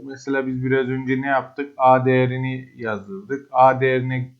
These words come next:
karşılık gelen desimal değeri ne arkadaşlar? Altmış beş.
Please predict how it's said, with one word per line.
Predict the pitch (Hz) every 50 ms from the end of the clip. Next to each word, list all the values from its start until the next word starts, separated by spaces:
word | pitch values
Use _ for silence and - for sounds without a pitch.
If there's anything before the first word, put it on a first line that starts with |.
| _ _ _
karşılık | - 131 127 127 127 - 131 127 127 127 131
gelen | 131 123 120 120 113 107 104 104
desimal | 117 123 120 123 - 135 131 127 120 113 110 107 104
değeri | 107 104 104 104 107 117 139 147 147 - _ _ _ _ _ _ _ _ _ _ _ _ _
ne | 131 135 147
arkadaşlar? | 147 143 131 120 - - 117 113 107 107 101 98 - - 127 139 147 147 147 - _ _ _ _ _ _ _ _ _ _ _ _ _ _ _ _ _ _ _ _ _ _ _ _ _ _ _ _ _ _ _ _ -
Altmış | 131 135 131 - - 139 135 123 - - -
beş. | 104 92 - - - - - _